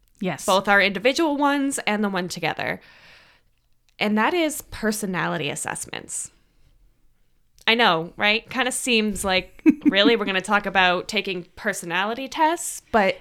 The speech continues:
Speaker 1: And that's gonna help my mother-daughter relationship?
Speaker 2: <laughs> but
Speaker 1: Yes.
Speaker 2: I promise, guys, it, it is. It really, really is. In so many different ways.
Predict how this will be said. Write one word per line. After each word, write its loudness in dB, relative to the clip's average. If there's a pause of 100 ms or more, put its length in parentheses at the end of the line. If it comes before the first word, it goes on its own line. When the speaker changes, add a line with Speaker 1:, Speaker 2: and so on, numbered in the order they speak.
Speaker 1:
And -2
that's -2
gonna -2
help -4
my 0
mother-daughter -4
relationship? -2 (160)
Speaker 2:
<laughs> -16
but 4
Speaker 1:
Yes. 4
Speaker 2:
I -6
promise, 4
guys, -8
it, -12
it -6
is. -2
It -8
really, 0
really -4
is. -6 (500)
In -2
so -2
many -2
different -8
ways. -4